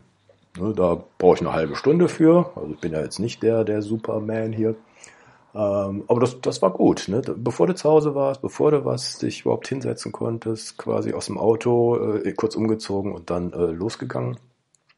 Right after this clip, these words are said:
Also solche Dinger, äh, mag ich eigentlich. Also wie gesagt, das mache ich jetzt immer nach dem Aufstehen direkt.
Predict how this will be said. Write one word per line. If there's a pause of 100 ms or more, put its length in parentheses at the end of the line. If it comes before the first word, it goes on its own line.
Also
solche
Dinger,
äh,
mag
ich
eigentlich.
Also
wie
gesagt,
das
mache
ich
jetzt
immer
nach
dem
Aufstehen
direkt.